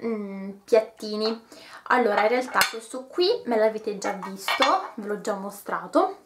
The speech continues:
ed è la versione più piccola, che avevo preso circa un mesetto fa quando ero andata a Maison du Monde per la prima volta, e qui, eh, di solito, come vi ho fatto vedere, sistemavo le creme da tenere a portata di mano.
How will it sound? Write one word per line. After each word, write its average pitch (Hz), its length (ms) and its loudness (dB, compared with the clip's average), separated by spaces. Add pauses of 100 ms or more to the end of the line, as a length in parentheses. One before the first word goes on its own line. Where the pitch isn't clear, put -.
ed 220 180 -4
è 214 60 0
la 208 100 0
versione 214 380 -6
più 208 180 -10
piccola, 214 580 0 (460)
che 302 140 4
avevo 254 240 10
preso 240 520 4
circa 240 320 -4
un 226 60 0
mesetto 214 400 -4
fa 196 220 4
quando 202 260 -4
ero 190 140 0
andata 196 580 2 (300)
a 214 80 2
Maison 214 260 -4
du 208 140 -6
Monde 196 340 -6
per 190 140 -10
la 190 100 -6
prima 247 260 0
volta, 220 600 4 (280)
e 302 220 4
qui, 202 340 2
eh, 214 220 0
di 240 140 -6
solito, 208 680 2 (160)
come 202 300 -6
vi 190 100 -10
ho 196 60 -4
fatto 202 320 -8
vedere, 220 440 4
sistemavo 220 600 0
le 208 160 -4
creme 202 360 -4
da 196 100 -2
tenere 196 280 -6
a 196 60 -4
portata 196 400 -10
di 185 140 -10
mano. 185 540 -6